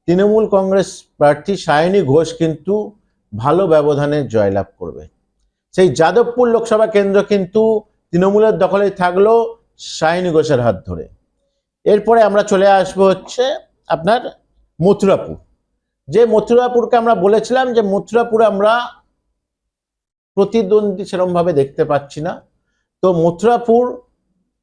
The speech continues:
চোখ বন্ধ করে আমরা বলতে পারি মথুরাপুর থেকে তৃণমূল কংগ্রেস প্রার্থী বাপি হালদার জয়ী হবে এবং সেটাই হয়েছে। লক্ষাধিক ভোটে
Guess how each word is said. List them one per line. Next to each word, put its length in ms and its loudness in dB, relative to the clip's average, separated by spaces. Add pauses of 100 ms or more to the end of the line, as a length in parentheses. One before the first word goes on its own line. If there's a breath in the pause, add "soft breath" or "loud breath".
(120)
চোখ 180 2
বন্ধ 400 0
করে 180 0
আমরা 160 0
বলতে 320 2
পারি 360 0 (120)
মথুরাপুর 540 0 (100)
থেকে 200 -2
তৃণমূল 380 -4
কংগ্রেস 440 0
প্রার্থী 320 0
বাপি 360 0
হালদার 340 0
জয়ী 260 -2
হবে 280 -2 (580)
এবং 440 0 (100)
সেটাই 340 0
হয়েছে। 480 0 (500)
লক্ষাধিক 640 -2
ভোটে 380 0